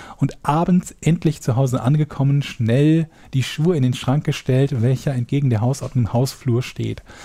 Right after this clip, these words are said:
Vieles davon ist sicher jedem von schon mal <laughs> passiert. Wie stehst du zu solchen Vergehen? Okay, lass uns die der Reihe nach durchgehen und dann werde ich dir zu jedem Einzelnen sagen, wie ich dazu stehe.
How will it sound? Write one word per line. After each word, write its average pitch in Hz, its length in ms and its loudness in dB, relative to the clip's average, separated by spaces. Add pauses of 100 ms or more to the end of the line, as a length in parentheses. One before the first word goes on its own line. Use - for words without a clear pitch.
(300)
Vieles 190 240 2
davon 156 240 0
ist 139 120 0
sicher 135 140 2
jedem 131 220 2
von 135 240 -2
schon 127 140 2
mal 107 160 2
<laughs> - 80 -14
passiert. 117 480 0
Wie 143 160 2
stehst - 360 -2
du 139 60 2
zu 131 160 -4
solchen 131 300 0
Vergehen? 113 480 -2 (380)
Okay, 151 200 4
lass 151 160 2
uns 160 80 0
die 165 80 4
der 147 140 6
Reihe 180 180 4
nach 156 160 0
durchgehen 143 540 2
und 147 80 4
dann 131 140 2
werde 139 120 2
ich - 60 -4
dir 135 120 0
zu - 120 -2
jedem 135 180 2
Einzelnen 127 480 2
sagen, 131 380 2
wie 123 40 0
ich - 60 -6
dazu - 220 0
stehe. 104 440 -2